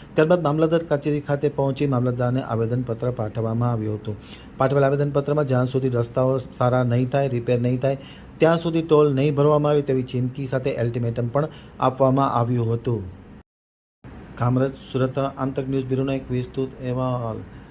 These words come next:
કામરેજ તાલુકા કોંગ્રેસ સમિતિ અને શહેર કોંગ્રેસ સમિતિના સંયુક્ત ઉપક્રમે છેલ્લા કેટલાક સમયથી કામરેજમાં અણુકેલ પ્રશ્ન અંગે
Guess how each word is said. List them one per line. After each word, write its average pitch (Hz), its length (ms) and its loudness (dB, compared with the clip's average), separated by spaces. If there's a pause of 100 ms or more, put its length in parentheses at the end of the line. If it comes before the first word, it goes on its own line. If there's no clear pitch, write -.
(1300)
કામરેજ 143 340 2
તાલુકા 139 260 0
કોંગ્રેસ 139 380 -2
સમિતિ 139 280 -4
અને 139 120 -6 (100)
શહેર 131 180 0
કોંગ્રેસ 131 320 -2 (320)
સમિતિના 131 380 0
સંયુક્ત 127 460 -2
ઉપક્રમે 127 420 0
છેલ્લા 127 220 -2
કેટલાક 127 480 -2
સમયથી 127 280 -2
કામરેજમાં 123 600 0
અણુકેલ 127 420 0
પ્રશ્ન 123 420 -2
અંગે 127 360 0